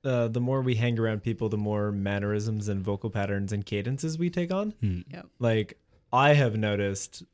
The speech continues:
Speaker 1: like, with, uh, like, I used to go to private school and everyone, like, had a certain way of talking or whatever. And then the moment I went to college,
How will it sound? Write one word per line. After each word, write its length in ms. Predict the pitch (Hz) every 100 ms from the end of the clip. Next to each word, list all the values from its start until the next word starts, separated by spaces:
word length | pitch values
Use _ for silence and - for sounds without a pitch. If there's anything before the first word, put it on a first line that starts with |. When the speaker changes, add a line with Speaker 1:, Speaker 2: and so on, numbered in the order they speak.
| _ -
Speaker 1:
like, 300 | 110 98 -
with, 600 | 107 104 101 - - - _ _ _ 113
uh, 640 | 104 98 95 95 95 104 _ _ _ _ _ _ _ _ _ _ -
like, 140 | 120
I 40 | 117
used 240 | 123 117
to 80 | 139
go 160 | 117 110
to 80 | 104
private 320 | 175 170 156
school 380 | 143 123 120 - _ _ -
and 160 | 120 113
everyone, 380 | 113 110 110 110 143
like, 180 | 147
had 160 | 165 151
a 40 |
certain 260 | 135 151 131
way 120 | 123
of 60 | 117
talking 340 | 113 104 107
or 60 | 104
whatever. 460 | 101 101 98 98 -
And 220 | 107 104
then 340 | 107 104 101 101
the 80 | 107
moment 320 | 107 104 101
I 140 | 104
went 260 | 101 101 95
to 60 |
college, 720 | - - 151 127 107 107 -